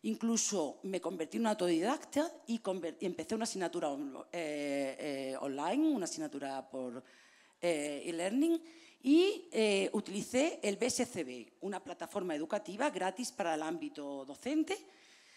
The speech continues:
el, el Basic Support for Co-, Cooperative Work, y empecé a, a, a retomar mi ilusión por mi vocación docente. También este segundo periodo comprende diez años.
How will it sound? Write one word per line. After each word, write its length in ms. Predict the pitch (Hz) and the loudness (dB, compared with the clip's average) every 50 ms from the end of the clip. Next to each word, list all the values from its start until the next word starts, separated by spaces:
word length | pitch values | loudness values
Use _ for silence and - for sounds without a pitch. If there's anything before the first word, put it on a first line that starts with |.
| - - _ _ _ _ _ - | -20 -20 _ _ _ _ _ -10
el, 380 | - 214 208 190 185 180 175 | -8 -6 -4 -4 -2 0 0
el 300 | 170 170 165 165 160 160 | 2 2 2 2 0 0
Basic 420 | 156 202 208 214 - - 247 233 - | 2 2 4 4 4 2 0 -2 -2
Support 580 | - - - 185 - - 208 208 208 208 214 | -6 -8 -8 -6 2 6 8 8 8 6 2
for 220 | - - - 185 - | -8 -6 -8 -6 -2
Co-, 380 | - 190 190 185 - - - - - | 0 0 0 0 -4 -10 -20 -6 0
Cooperative 500 | - 180 180 185 180 170 170 - 180 170 | 2 2 4 6 4 4 4 2 0 0
Work, 400 | 160 147 170 196 285 - - - - - - - - - - _ - | 2 4 4 4 4 2 0 -6 -14 -16 -20 -20 -20 -20 -14 _ 6
y 280 | 262 294 330 359 427 - | 8 8 8 8 6 4
empecé 400 | - 220 220 - 208 - 254 294 | 2 2 2 2 0 2 4 4
a, 360 | 311 285 254 226 208 - - - | 4 6 4 2 2 0 -2 -2
a, 140 | 202 196 185 | 0 0 0
a 240 | - - - 202 190 | 0 0 -2 -4 -4
retomar 540 | - - 185 180 - 185 202 220 214 208 202 | -4 -4 -4 -2 0 0 0 2 0 0 -2
mi 200 | 190 190 190 190 | -4 -6 -6 -6
ilusión 480 | 180 175 190 - - - 226 208 202 | -4 -4 -4 -4 -2 0 2 2 2
por 140 | 196 175 170 | 0 0 0
mi 100 | 170 156 | 0 2
vocación 420 | 147 151 - 151 - - 147 143 131 | 0 0 0 -2 -2 0 0 0 0
docente. 640 | 123 120 - - 127 120 120 - 113 110 - - - _ _ _ - | 0 -2 -2 -2 -2 -4 -4 -4 -6 -8 -8 -10 -18 _ _ _ 2
También 320 | 226 214 220 254 311 311 | 2 2 4 4 4 4
este 140 | 330 320 320 | 4 2 2
segundo 340 | - 277 214 254 262 240 233 | 0 0 2 2 2 2 2
periodo 380 | 233 226 214 269 277 302 294 302 | 2 2 2 4 4 4 4 4
comprende 480 | 247 190 185 - 196 214 220 208 220 | 2 -2 0 0 -2 -2 0 0 2
diez 260 | 180 156 151 151 - 180 | 2 2 0 0 0 0
años. 460 | 147 135 135 143 127 123 - - | 0 0 0 -2 -4 -4 -8 -10